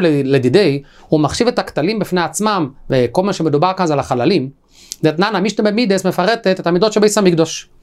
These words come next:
או היכל, דהיינו כל בית המקדוש, כל בניין בית המקדוש, מיו על מיו,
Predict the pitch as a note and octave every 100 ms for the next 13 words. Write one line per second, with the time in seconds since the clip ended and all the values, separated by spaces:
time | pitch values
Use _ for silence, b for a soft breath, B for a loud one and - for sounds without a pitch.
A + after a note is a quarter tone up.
0 | - B B F#3+ G3+ B3 E3+ C3 - -
1 | C#3+ F#3 F#3+ F#3+ G#3 A3+ A#3 A#3 A3 G3+
2 | G3+ F3+ G3+ D#3+ D3+ - - _ - -
3 | A3 E3+ E3+ F#3+ G3+ F3 F3+ D3+ C#3+ -
4 | - B B B B E3+ A3 A#3 A3 G#3+
5 | - F3+ F3+ G#3+ G#3